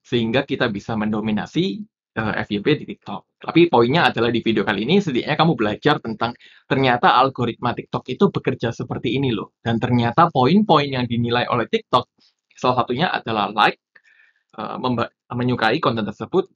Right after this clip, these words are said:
komen, memberikan komentar, share, membagikan, completion rate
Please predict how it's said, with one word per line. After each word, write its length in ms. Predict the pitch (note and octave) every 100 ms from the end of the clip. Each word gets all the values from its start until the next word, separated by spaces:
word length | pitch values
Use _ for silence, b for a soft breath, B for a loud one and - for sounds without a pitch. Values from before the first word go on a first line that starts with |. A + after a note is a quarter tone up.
| _
komen, 400 | A#2 A#2+ D3 G3
memberikan 480 | F3+ B2+ A#2+ B2 B2+
komentar, 480 | B2 G#2 G#2 A#2 F3 _ _
share, 420 | - D#3 B2+ D#3+
membagikan, 720 | D#3+ B2+ A2+ G#2+ - G#2+ D#3 - _ _ _
completion 560 | E3 F#3 F#3+ F3+ F#3+
rate 240 | E3 C3